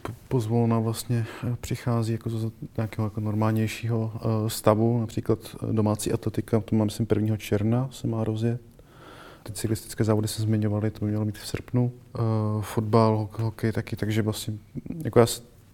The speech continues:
je to otázka, že jo, Vojta tady spíš zmiňuje to zdravotní hledisko, eh, zas na druhou stranu tam hraje roli nějaké to jako finanční, protože nemůžeme si asi úplně dovolit, aby ty kluby popadaly prostě, protože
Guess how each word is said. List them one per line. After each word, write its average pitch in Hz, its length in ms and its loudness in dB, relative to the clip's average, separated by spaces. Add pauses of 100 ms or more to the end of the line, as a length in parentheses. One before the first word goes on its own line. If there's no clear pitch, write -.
je 110 100 2
to 123 180 8
otázka, 117 420 6
že 107 100 0
jo, 104 60 2
Vojta 101 240 0
tady 107 180 0
spíš - 400 -6
zmiňuje 110 300 4
to 104 300 0
zdravotní 107 420 2
hledisko, 113 720 2
eh, 107 360 -4
zas - 320 -8
na 110 100 2
druhou 104 160 -2
stranu 104 180 -4
tam 110 120 2
hraje 107 500 4
roli 107 320 2
nějaké 107 260 0
to - 120 -2
jako 104 140 -6
finanční, 107 520 0
protože 107 380 -6
nemůžeme 104 480 -4
si - 180 -10
asi - 180 -4
úplně 113 200 0
dovolit, 107 300 4
aby 104 140 0
ty 110 120 -4
kluby 107 240 -2
popadaly 104 500 0
prostě, - 380 -8
protože - 380 -14